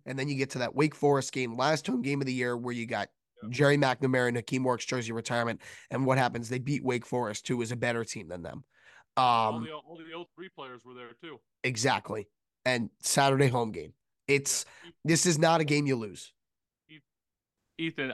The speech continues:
Speaker 2: first of all, I agree with you wholeheartedly. This isn't a game you can lose under any circumstances. You know, these moments only come once in a lifetime, once in a season.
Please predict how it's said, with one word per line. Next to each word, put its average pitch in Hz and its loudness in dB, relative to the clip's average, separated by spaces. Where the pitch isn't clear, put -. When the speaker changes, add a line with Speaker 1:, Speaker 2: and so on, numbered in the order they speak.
Speaker 2:
first 175 -2
of 135 -4
all, 123 2
I 113 2
agree 110 -4
with 117 -6
you 113 -8
wholeheartedly. 107 -6
This 113 -10
isn't 113 -10
a 110 -10
game 107 -4
you 123 -10
can 127 -12
lose 120 -6
under 113 -4
any 127 -8
circumstances. 107 -8
You 110 -6
know, 101 -4
these 135 -6
moments 123 -8
only 117 -10
come 113 -6
once 110 -8
in 110 -8
a 104 -8
lifetime, 104 -4
once 107 -10
in 110 -10
a 104 -10
season. 110 -8